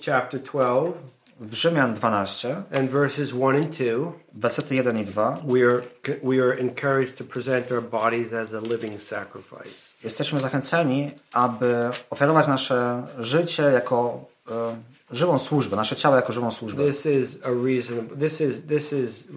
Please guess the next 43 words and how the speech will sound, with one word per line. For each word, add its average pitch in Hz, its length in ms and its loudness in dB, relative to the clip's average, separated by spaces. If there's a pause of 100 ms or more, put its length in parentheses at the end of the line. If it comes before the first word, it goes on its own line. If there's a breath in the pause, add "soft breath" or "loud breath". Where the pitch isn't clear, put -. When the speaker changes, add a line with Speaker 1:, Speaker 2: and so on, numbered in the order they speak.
Speaker 1:
reasonable 104 520 -2 (180)
to 117 60 -14
do. 107 180 -12 (320)
Speaker 2:
To 143 80 2
jest 147 260 2
rozsądne, 143 580 6
żeby 104 200 0
tak 101 180 -4
czynić. 95 380 -8
Speaker 1:
We 160 400 2
are 160 160 8
to, 160 200 0 (880)
uh, 156 40 -4
instead 147 340 2
of 135 140 2
serving 156 840 2
this 131 240 -4
world 151 500 0
or 123 160 -4
serving 135 500 -2
ourselves, 143 720 -4
we 147 160 -8
serve 160 340 -6
Christ. - 380 -12 (120)
Speaker 2:
Zamiast 139 440 0
służyć 135 560 -2
temu 110 220 -4
światu 127 500 2
albo 98 220 -4
żu-, 131 220 -8
służyć 131 480 -4
sobie, 127 420 -2
my 120 120 -2
służymy 127 400 -2
Chrystusowi. 98 720 -4
Speaker 1:
And 139 100 0
then 147 140 0
there's 143 240 0
the 135 80 -4
fruit 139 280 0
of 120 120 -6
gospel 123 540 -4
work. 104 280 -8